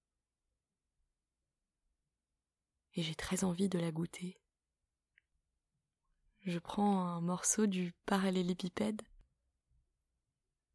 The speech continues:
Tu fais pareil et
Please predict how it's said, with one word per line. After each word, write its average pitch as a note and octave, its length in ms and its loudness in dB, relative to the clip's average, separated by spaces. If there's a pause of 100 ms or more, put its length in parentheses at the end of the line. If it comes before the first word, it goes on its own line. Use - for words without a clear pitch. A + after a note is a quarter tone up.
(1080)
Tu - 140 -8
fais - 140 -2
pareil F#3 460 0
et F3 420 -6